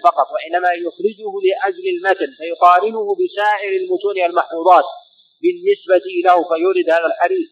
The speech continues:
فحينما تحكم على حديث من الأحاديث أن هذا الحديث على شرط البخاري، يعني أنك عرفت وملكت من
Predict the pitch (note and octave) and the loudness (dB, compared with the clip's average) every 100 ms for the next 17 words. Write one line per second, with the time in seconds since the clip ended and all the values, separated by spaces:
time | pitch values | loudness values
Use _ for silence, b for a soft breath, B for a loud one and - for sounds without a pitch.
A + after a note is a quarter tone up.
0 | - C#3 G3+ G3 F#3+ G#3 G3 G3 F3+ E3 | -10 -6 -4 -4 -2 -2 -2 2 4 4
1 | E3+ F#3 E3+ E3 C#3+ D#3 F3+ F3 - _ | 2 2 0 0 0 -2 -2 -2 -4 _
2 | _ - D3+ E3+ F3 D3 E3+ E3+ D#3 D3+ | _ -8 0 4 4 2 -2 -2 -2 0
3 | F3 F3 D#3 D#3+ E3+ E3+ E3+ - - _ | -2 0 -4 0 4 4 4 -4 -14 _
4 | _ _ F#4 G#3 G3+ G3+ _ _ _ _ | _ _ 2 2 0 -8 _ _ _ _
5 | F#3 G3+ F#3+ F#3 F#3 G3 G3 - _ _ | 2 2 0 -4 0 -2 -2 -10 _ _
6 | - E3+ F#3 G#3 - F3+ E3+ C#3+ D#3+ F3 | 2 6 8 6 4 4 4 6 4 4
7 | G3+ G3 F#3 E3+ | 2 2 -2 -2